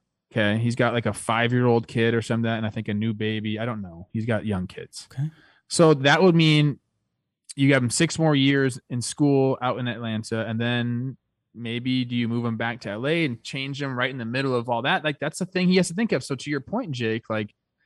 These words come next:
Speaker 1: if he's setting up his future and L A comes with the bag and he's like, "I could just, like, go home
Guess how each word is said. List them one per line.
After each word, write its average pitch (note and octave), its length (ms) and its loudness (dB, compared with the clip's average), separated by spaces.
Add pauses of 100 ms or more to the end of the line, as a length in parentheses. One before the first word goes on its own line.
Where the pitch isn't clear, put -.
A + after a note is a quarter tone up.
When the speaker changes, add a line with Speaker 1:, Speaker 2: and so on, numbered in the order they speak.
(140)
Speaker 1:
if - 140 -4
he's A3 180 4
setting F3+ 280 4
up D#3+ 100 2
his A#2 140 0
future B3 520 -4 (680)
and C3+ 120 -2
L B2 120 2
A D3 120 4
comes E3+ 300 2
with D#3 100 0
the B2+ 80 0
bag C#3 480 -2
and D3 60 0
he's C3 140 -2
like, A2+ 160 -4
"I B2 100 -4
could E3+ 140 -8
just, E3 200 -4
like, G2+ 160 -6 (120)
go G2 140 -6
home E3 480 0